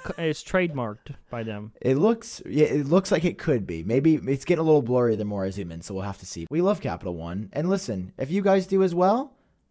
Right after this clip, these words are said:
Speaker 1: then check 'em out when you go to capital one dot com.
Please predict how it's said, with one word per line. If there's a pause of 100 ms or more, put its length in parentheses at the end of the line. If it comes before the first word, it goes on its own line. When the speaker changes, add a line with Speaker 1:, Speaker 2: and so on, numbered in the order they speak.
(120)
Speaker 1:
then
check
'em
out (140)
when
you
go
to
capital
one
dot
com.